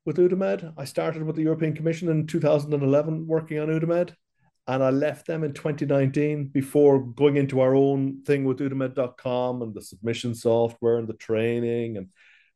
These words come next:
basically anything to do with eudamed. And we've actually expanded now to bring in the,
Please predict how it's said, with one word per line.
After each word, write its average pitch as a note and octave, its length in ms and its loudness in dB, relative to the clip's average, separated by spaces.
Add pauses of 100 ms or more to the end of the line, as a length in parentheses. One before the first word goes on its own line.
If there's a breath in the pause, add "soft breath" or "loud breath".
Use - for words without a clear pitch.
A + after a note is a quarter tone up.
(120)
basically C3 600 0 (460)
anything B2 520 -2 (140)
to A#2 100 -6
do A#2+ 120 2
with A#2 120 2
eudamed. A2 560 -2
And C3 100 -2
we've C3 100 0
actually E3 300 -2
expanded C3 560 -4
now A#2 220 0
to A2+ 140 -10
bring A#2 200 0
in A2+ 160 -2
the, G#2+ 160 -4